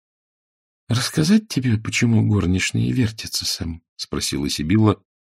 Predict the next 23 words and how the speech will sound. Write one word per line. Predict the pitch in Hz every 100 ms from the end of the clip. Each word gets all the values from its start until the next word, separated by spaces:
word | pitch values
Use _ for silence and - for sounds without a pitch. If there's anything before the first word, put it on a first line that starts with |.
| _ _
пока | 98 - 95
Сэм-младший | - 101 85 82 90 101 - 90
тискал | - 92 - 85 82
огромного | 78 90 92 87 82
плюшевого | 87 85 - 82 69 69
мишку, | 85 95 - 82
а |
потом | 80 - 90 -
испугался | 87 - 95 85 85 - 90
его | 80 85
внезапного | 78 87 80 76 - 85 87
рыка. | 82 71 - 82 - _ _ _ _ _ _ -
«Так | 151
было | 147 151 139
заведено | 113 113 101 92 110
во | 127
времена | 117 101 87 87 123
моего | 113 113 120
дедушки, | 104 90 82 - - 135 - _ _ _ _ _
по | 82
велению | 87 92 165 185
моей | 135 165
бабушки. | 139 107 104 - - 110